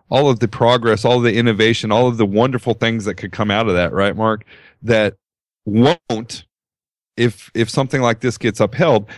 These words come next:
And then let's go back to, you know, the cost of healthcare and everything else. If one company has b-, basically a monopoly on that gene, um, you know, what does that do? You know, they're,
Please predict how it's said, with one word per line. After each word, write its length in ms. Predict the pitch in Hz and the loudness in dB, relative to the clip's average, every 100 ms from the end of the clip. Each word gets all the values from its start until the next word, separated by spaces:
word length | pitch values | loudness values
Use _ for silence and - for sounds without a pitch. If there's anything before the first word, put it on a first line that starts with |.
| - | -6
And 220 | 123 135 | -2 0
then 500 | 175 196 139 113 131 131 | 2 2 0 -4 -2 0
let's 220 | 139 - | 0 -2
go 200 | 135 127 | -2 0
back 280 | 120 117 - | 0 -4 -4
to, 100 | 131 | -2
you 180 | 117 | 0
know, 340 | 117 113 110 113 | 2 2 4 2
the 80 | 110 | 0
cost 360 | - 120 - | 0 0 0
of 80 | 101 | -2
healthcare 400 | 123 151 - 120 | 0 0 -2 -2
and 100 | 113 | 0
everything 340 | 110 104 113 | 0 -2 0
else. 200 | 143 151 | 0 0
If 160 | 117 113 | 0 -2
one 380 | 117 135 190 170 | 0 2 2 -2
company 560 | - 165 196 123 120 | -2 -2 -2 -2 0
has 320 | 120 120 117 117 | 2 0 -2 -6
b-, 380 | 101 101 - 107 | -6 -4 -2 -2
basically 440 | 131 135 - 123 | 0 0 0 0
a 60 | 110 | 2
monopoly 600 | 104 107 127 - 123 113 | 2 2 0 0 0 2
on 200 | 107 110 | 0 0
that 200 | 117 101 | -4 -4
gene, 560 | 95 160 151 107 120 - - - - - - | -2 2 2 2 0 -4 -12 -20 -20 -18 -4
um, 640 | 117 113 113 113 113 107 - _ _ _ _ 107 | 0 2 2 0 -2 -8 -16 _ _ _ _ -2
you 100 | 127 | 0
know, 160 | 120 117 | 2 2
what 240 | 123 147 | 0 0
does 160 | 127 110 | 0 0
that 240 | 135 113 | 0 -2
do? 260 | 107 92 92 | -2 0 2
You 160 | 101 | 2
know, 160 | 104 107 | 2 4
they're, 220 | 117 | 4